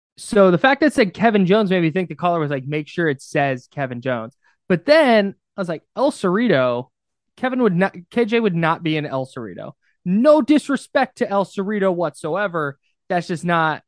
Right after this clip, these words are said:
where, where our guy K J would, would be kicking it. So I have the guy on, and he was like, "Hey, Kyle, definitely not K J by his voice."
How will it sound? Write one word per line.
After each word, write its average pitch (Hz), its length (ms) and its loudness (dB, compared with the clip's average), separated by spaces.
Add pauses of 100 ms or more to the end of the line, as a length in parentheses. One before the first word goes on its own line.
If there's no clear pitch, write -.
(440)
where, 139 560 -4 (300)
where 147 260 -6
our 139 160 -8
guy 131 160 -4
K 135 200 -10
J 123 180 -8
would, 117 320 -12
would 123 160 -14
be 123 100 -12
kicking 165 260 -8
it. 107 140 -14 (720)
So 165 760 -2 (800)
I - 60 -10
have 220 180 0
the 240 60 -6
guy 214 200 0
on, 135 340 -4 (920)
and 147 540 -4
he 147 140 -6
was 143 160 -4
like, 127 400 -6 (380)
"Hey, 214 280 4
Kyle, 208 480 2 (540)
definitely 208 400 0
not 156 220 0
K 143 180 -6
J 127 240 -6
by 127 240 -4
his 123 100 -6
voice." 127 400 -6